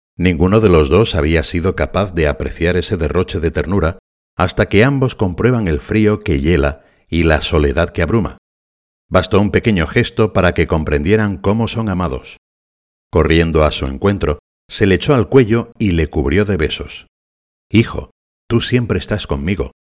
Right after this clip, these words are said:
y todo lo mío es tuyo". Su padre se siente orgulloso de ellos, aunque no le hayan dado motivos. En las palabras de cada uno,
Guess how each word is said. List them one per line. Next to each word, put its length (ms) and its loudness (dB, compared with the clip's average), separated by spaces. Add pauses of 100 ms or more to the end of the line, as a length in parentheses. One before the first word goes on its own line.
(340)
y 220 -4
todo 300 4
lo 100 4
mío 240 -2
es 180 -4
tuyo". 360 -6 (720)
Su 200 -2
padre 300 4
se 200 -2
siente 420 0
orgulloso 560 0
de 100 0
ellos, 440 -4 (340)
aunque 320 0
no 140 2
le 140 4
hayan 220 2
dado 220 0
motivos. 560 -4 (720)
En 160 4
las 160 4
palabras 400 4
de 80 0
cada 240 2
uno, 300 0